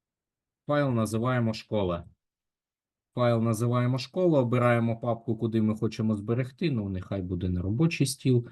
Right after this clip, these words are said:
а в мене вже школа одна є, вже одну створював, ну нехай буде школа один. Далі,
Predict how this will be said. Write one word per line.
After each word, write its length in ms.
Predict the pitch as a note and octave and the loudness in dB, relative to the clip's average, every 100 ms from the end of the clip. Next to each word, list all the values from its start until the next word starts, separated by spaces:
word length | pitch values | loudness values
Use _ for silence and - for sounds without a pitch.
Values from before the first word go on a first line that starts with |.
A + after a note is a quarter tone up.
| - _ _ - | -16 _ _ -6
а 120 | E2+ | -2
в 40 | |
мене 260 | F2+ F#2+ F2+ | 2 2 2
вже 180 | E2+ F2+ | 0 -2
школа 420 | - G2 F#2 F2+ | -2 2 4 4
одна 280 | F2 F#2 F2 | 2 2 0
є, 240 | E2 E2+ | 0 -4
вже 220 | - F2+ | -4 -2
одну 280 | F2 E2+ F2+ | 0 0 -2
створював, 600 | - - F2+ F2 E2+ E2 _ - _ - | -4 -4 -2 0 -2 -6 _ -20 _ 2
ну 120 | A2+ | 4
нехай 300 | G2+ F#2 G2 | 4 2 0
буде 260 | F2+ F2+ F2+ | 2 0 0
школа 360 | - F#2+ F#2 | -2 -2 0
один. 400 | F2+ E2 E2 E2 D2 _ _ _ _ _ _ _ _ _ _ _ _ _ - | -2 -4 -6 -8 -12 _ _ _ _ _ _ _ _ _ _ _ _ _ 2
Далі, 540 | A2 B2+ F#2+ F2+ | 6 8 8 4